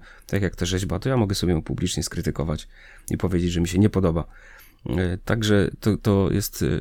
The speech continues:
e, chyba tyle moich tych różnych, e, jakichś refleksji związanych z tą rzeźbą Jana Pawła drugiego. Bardzo dziękuję za w ogóle zaangażowanie w temat. E, no,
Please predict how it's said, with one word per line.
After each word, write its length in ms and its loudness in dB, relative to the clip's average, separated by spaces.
e, 40 -2
chyba 240 -2
tyle 340 0
moich 420 0
tych 160 -4
różnych, 440 0
e, 40 -2
jakichś 260 -6
refleksji 420 0
związanych 440 2
z 40 -8
tą 140 -2
rzeźbą 300 0
Jana 180 2
Pawła 240 0
drugiego. 380 0
Bardzo 240 2
dziękuję 500 2
za 460 -2
w 80 -6
ogóle 240 0
zaangażowanie 580 2
w 60 -6
temat. 340 0
E, 320 0
no, 400 4